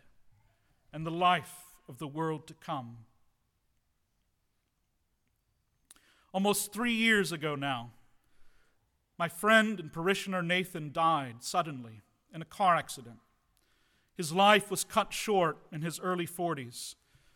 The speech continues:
He left behind a widow and four children. I loved Nathan deeply, and I think about him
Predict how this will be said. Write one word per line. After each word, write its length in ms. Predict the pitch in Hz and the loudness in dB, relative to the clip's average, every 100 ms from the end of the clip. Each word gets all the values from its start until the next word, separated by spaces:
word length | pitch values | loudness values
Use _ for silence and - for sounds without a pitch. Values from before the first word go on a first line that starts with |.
| _ _ _ _ _ _ _ _ _ - | _ _ _ _ _ _ _ _ _ -8
He 120 | 185 | 0
left 300 | 190 202 - | 4 4 4
behind 440 | 190 175 185 180 | 2 8 8 8
a 60 | 160 | 0
widow 400 | 156 196 190 180 | 2 4 4 2
and 140 | 160 | -4
four 300 | - 175 170 | -8 -4 -4
children. 480 | 165 - 160 135 120 - _ _ - - - _ _ _ - _ _ _ _ _ _ _ _ _ _ - | -4 -8 -8 -10 -16 -18 _ _ -18 -18 -18 _ _ _ -20 _ _ _ _ _ _ _ _ _ _ -6
I 100 | 170 | -4
loved 600 | 160 180 208 170 127 139 | 0 6 6 4 -4 -12
Nathan 480 | 147 123 - 131 - _ _ 147 | -12 -12 -18 -20 -20 _ _ _
deeply, 480 | 185 180 143 120 101 _ _ _ _ _ _ _ _ _ _ _ _ _ _ _ _ | -12 -12 -16 -20 -20 _ _ _ _ _ _ _ _ _ _ _ _ _ _ _ _
and 80 | 175 | 0
I 60 | 170 | 2
think 240 | 214 208 | 2 2
about 240 | 196 180 | 6 6
him 120 | 180 | 6